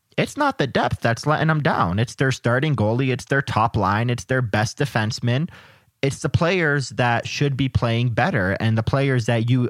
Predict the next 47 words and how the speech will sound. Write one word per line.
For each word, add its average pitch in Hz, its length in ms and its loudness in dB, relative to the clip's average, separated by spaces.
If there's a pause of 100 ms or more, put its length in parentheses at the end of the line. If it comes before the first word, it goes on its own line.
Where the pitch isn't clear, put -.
(100)
assume 170 480 0
are 113 80 2
gonna 135 240 -2
be 110 140 -2
better, 90 260 0
because 107 320 0
I 113 140 2
don't 170 160 0
think 123 180 -2
Mikko 113 280 0
Rantanen's 101 520 0
gonna 104 160 0
score 101 320 0
at 90 140 0
a 90 40 -2
fifty, - 300 -4
sixty - 340 -6
point - 280 -2
pace 101 260 0
all 98 100 0
year. 98 360 0
I 120 120 2
don't 120 220 -2
think 110 280 -2 (260)
MacKinnon's 120 420 0
gonna 117 140 -2
have 107 260 0
one 117 280 2
goal 113 220 0
every 110 300 0
eight 110 220 -4
games 110 260 -2
all 101 160 -2
year. 120 400 0 (320)
Once 139 320 0
those 165 260 0
guys 117 260 0
start 123 240 -2
to 123 40 -4
play 123 220 0
the 107 100 0
game, 131 260 0
oh, 147 140 2
and 120 100 2
I 123 80 2
don't 135 220 0
think 139 380 -2